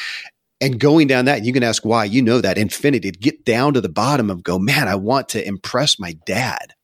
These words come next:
or, "I want to show somebody this," or, "I want to do," and to get to that root and go, "Is that something I want?" Or is it something I want for somebody else? A cultural expectation, uh, an expectation to someone else, or even just one that I've adopted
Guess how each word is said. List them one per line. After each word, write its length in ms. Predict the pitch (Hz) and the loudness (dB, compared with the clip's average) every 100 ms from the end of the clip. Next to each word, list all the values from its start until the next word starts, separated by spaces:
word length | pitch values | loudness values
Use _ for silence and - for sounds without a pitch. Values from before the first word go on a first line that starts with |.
| - | -2
or, 100 | 107 | 0
"I 60 | |
want 260 | 113 127 - | 2 0 0
to 100 | 104 | 0
show 360 | - - 123 135 | 2 4 4 4
somebody 480 | - 113 107 101 | 2 2 0 0
this," 360 | 92 117 95 - | 0 0 0 0
or, 180 | 113 110 | 0 2
"I 80 | 110 | 2
want 260 | 113 107 | 0 -2
to 60 | 110 | -2
do," 140 | 117 120 - - - | -2 -2 -4 -10 -2
and 140 | 120 | -2
to 40 | |
get 220 | 110 147 - | 0 0 0
to 100 | 120 | 0
that 320 | 120 131 113 _ _ | 2 0 -2 _ _
root 560 | 113 107 151 202 - - _ - | -8 2 4 4 -2 -8 _ -4
and 160 | 117 | 0
go, 320 | 113 110 107 - _ - | 2 2 2 -2 _ -8
"Is 200 | 107 90 | -6 -4
that 280 | 101 131 - | -2 -2 0
something 260 | 151 - 107 | -4 0 -2
I 220 | 98 127 | 0 0
want?" 320 | 170 240 330 - _ - | 2 0 0 -4 _ -2
Or 80 | 117 | 0
is 60 | |
it 40 | 120 | 0
something 260 | 131 120 | 0 0
I 40 | 120 | 0
want 200 | 120 117 | 0 0
for 60 | |
somebody 400 | 113 127 117 110 | -2 0 0 2
else? 180 | 135 - - | 2 0 -8
A 60 | |
cultural 440 | - 131 139 147 147 | -4 0 0 2 2
expectation, 720 | - - - 139 - 135 131 - - - - | 0 -4 -2 -2 0 -2 -2 -8 -14 -14 -4
uh, 220 | 104 98 | -2 0
an 80 | 107 | 0
expectation 500 | 113 113 107 117 101 | 0 -2 0 0 0
to 120 | - | 0
someone 260 | 104 117 120 | 0 2 2
else, 140 | 135 | 2
or 60 | 143 | 2
even 160 | 202 226 | 2 2
just 160 | 214 | 0
one 160 | 143 160 | 2 2
that 100 | 143 | 2
I've 120 | 127 | 0
adopted 680 | 90 - 98 135 - 78 67 | -4 -4 -2 -2 -2 -10 -12